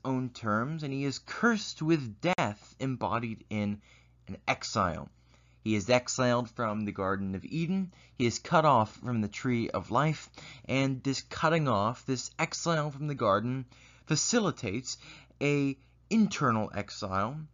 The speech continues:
within the human family, such that there is a schism which originates in the life of the human family.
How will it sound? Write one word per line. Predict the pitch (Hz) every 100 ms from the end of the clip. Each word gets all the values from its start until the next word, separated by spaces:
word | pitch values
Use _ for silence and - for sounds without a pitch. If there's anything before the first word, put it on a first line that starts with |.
| _ _ _ _ _ _ _ _ _ _ - _ _ _
within | 131 127 131 123 123 117
the | 117
human | 113 110 104 101 101 -
family, | - 90 85 - - - - - - -
such | - 156 160 -
that | 127 117 113 - - - _ _ _
there | 131 123
is | 131 123 -
a | 127
schism | - - 185 151 107 90 95 101
which | 110 117 117
originates | 113 117 117 107 101 - - - -
in |
the | 120
life | 113 113
of | 117
the | 113
human | 113 104
family. | 101 107 92 85 90